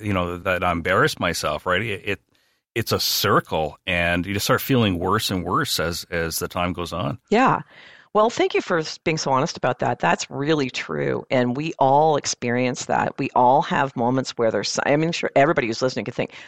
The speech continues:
Speaker 2: "Okay, there was that time where I said that thing." There might have been something this morning. It might have been last night. You know, uh,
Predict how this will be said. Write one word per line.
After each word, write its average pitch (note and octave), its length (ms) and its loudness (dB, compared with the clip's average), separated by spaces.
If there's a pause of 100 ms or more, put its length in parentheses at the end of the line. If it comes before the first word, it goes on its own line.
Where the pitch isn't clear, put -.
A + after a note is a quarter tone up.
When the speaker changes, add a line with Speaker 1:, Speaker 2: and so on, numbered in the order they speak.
(140)
Speaker 2:
"Okay, D3+ 220 2
there C#3 120 2
was C#3+ 180 -2
that C3 200 2
time A2+ 380 0
where G#2+ 100 2
I F#2+ 80 2
said - 300 0
that F#2 260 2
thing." G2+ 320 -2
There C#3 80 0
might B3 140 2
have A#3 40 -2
been A3 120 0
something G#3+ 300 -2
this - 180 -2
morning. A3+ 340 0
It - 40 -6
might B2 120 4
have C#3 60 0
been C#3+ 160 2
last E3 280 2
night. D#3+ 440 0
You C3 120 4
know, C3 220 4
uh, B2 220 6